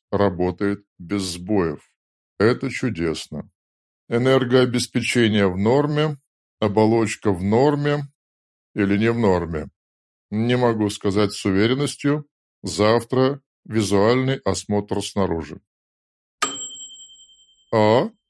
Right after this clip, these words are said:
А это что?" Принюхиваюсь. Система благосклонно отнеслась к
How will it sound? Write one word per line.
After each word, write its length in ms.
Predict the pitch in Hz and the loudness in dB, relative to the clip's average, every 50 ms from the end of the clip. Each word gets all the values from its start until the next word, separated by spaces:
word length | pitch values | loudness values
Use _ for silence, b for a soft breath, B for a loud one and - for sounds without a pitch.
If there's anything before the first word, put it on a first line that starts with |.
| _ _ _ _ _ _ _ _ _ | _ _ _ _ _ _ _ _ _
А 60 | 127 | 2
это 400 | 120 113 104 104 104 104 131 143 | 4 4 4 4 2 0 -4 -6
что?" 400 | 139 - - _ 175 175 202 202 - _ _ _ _ _ _ _ _ _ _ _ | -6 -6 -4 _ 0 0 0 0 -6 _ _ _ _ _ _ _ _ _ _ _
Принюхиваюсь. 880 | - 117 139 131 107 80 76 - - 82 78 78 78 76 - - _ _ _ _ _ _ _ _ _ _ _ _ _ _ | -2 0 0 0 -2 -2 -4 -10 -10 -8 -8 -6 -8 -8 -12 -18 _ _ _ _ _ _ _ _ _ _ _ _ _ _
Система 580 | - - 156 151 - - 190 190 180 180 175 | -4 -2 -2 -2 -2 0 2 2 2 2 0
благосклонно 880 | 147 139 147 147 143 143 143 - - - 151 160 170 175 165 156 151 143 | 2 2 0 2 2 2 0 0 -2 0 2 2 2 2 2 2 0 0
отнеслась 800 | - - 131 127 - - 131 120 - - 143 147 156 151 - | 0 -2 -2 -2 -2 -6 -6 -6 -4 0 2 2 2 0 -2
к 40 | - | -10